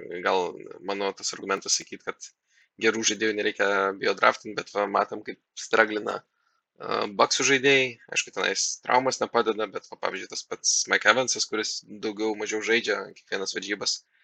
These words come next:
turi problemų, nors irgi yra geras žaidėjas ir, nu, čia taip. Su šitais receiveriais gal neturiu tokios pamokos, tiesiog turėkit omeny, kad irgi būna situacijų, kad mūsų prielaidos tos prieš sezoną,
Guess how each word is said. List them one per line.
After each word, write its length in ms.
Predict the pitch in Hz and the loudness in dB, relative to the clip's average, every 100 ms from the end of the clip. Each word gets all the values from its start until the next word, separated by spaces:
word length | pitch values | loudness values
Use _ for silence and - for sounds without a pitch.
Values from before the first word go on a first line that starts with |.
| - _ - | -20 _ -2
turi 160 | 107 101 | 0 0
problemų, 400 | - - 78 - | -4 -12 -12 -16
nors 180 | 78 - | -6 -2
irgi 220 | 104 98 95 | 0 0 -2
yra 80 | - | 2
geras 300 | 87 85 - | 2 0 -4
žaidėjas 360 | 104 101 104 - | 2 2 2 -4
ir, 80 | - _ _ _ _ _ _ _ _ _ _ _ _ _ - | -10 _ _ _ _ _ _ _ _ _ _ _ _ _ 2
nu, 80 | 139 | 6
čia 160 | 123 | 6
taip. 140 | - - - _ _ _ _ _ _ _ _ _ _ _ _ - - - | 4 -6 -12 _ _ _ _ _ _ _ _ _ _ _ _ -14 -14 -6
Su 220 | - 143 | 4 6
šitais 320 | 131 139 143 127 | 8 8 6 6
receiveriais 400 | 123 139 107 104 | 4 4 2 2
gal 140 | 107 | 0
neturiu 240 | 101 - 107 | -2 -6 -6
tokios 240 | 101 - - | -6 -6 -6
pamokos, 380 | 95 95 113 98 | -6 2 2 2
tiesiog 260 | - 101 - - _ _ _ _ - | -2 -4 -10 -20 _ _ _ _ 4
turėkit 300 | 120 117 113 | 4 4 0
omeny, 220 | 107 110 | 0 -2
kad 220 | 107 101 - | 2 0 -2
irgi 240 | 113 117 101 101 | -2 -2 -2 -8
būna 160 | 104 87 | -4 -4
situacijų, 460 | - 101 98 - 92 | -2 0 0 0 -6
kad 140 | 101 - _ _ _ _ _ _ _ - | -8 -10 _ _ _ _ _ _ _ -6
mūsų 240 | 117 - 110 | -2 0 2
prielaidos 540 | 117 143 156 127 117 | 6 8 8 4 2
tos 140 | 120 - | 0 -2
prieš 220 | - - | -2 -2
sezoną, 260 | 107 113 | 0 -2